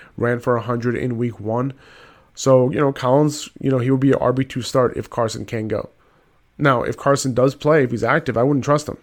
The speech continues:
<laughs> right? I mean, he played less than fifty percent of snaps for two straight weeks, and then Travis Homer has been their passing down back regardless of the role that Alex Collins is playing.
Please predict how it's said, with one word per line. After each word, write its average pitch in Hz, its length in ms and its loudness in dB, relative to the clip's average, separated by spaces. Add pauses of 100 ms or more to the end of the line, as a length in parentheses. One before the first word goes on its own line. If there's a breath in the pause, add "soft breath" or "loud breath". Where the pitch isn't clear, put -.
(100)
<laughs> - 160 -20
right? 180 300 0 (380 loud breath)
I - 80 0
mean, 143 160 6
he 139 100 4
played 160 240 2
less 147 200 4
than 143 120 0
fifty 143 240 -2
percent 139 300 0
of 127 80 0
snaps 123 300 -2
for 127 120 -4
two 135 180 0
straight 143 240 0
weeks, 120 280 -2
and 120 100 -4
then 120 100 0
Travis 127 340 0
Homer 156 360 0 (260 loud breath)
has 135 180 2
been 139 180 2
their 127 100 2
passing 131 420 -2
down 120 220 0
back 135 320 -2
regardless 117 680 -2 (300 soft breath)
of 131 120 0
the 131 120 0
role 123 200 4
that 120 160 0
Alex 113 240 -4
Collins 104 340 -6
is 92 100 -12
playing. - 280 -8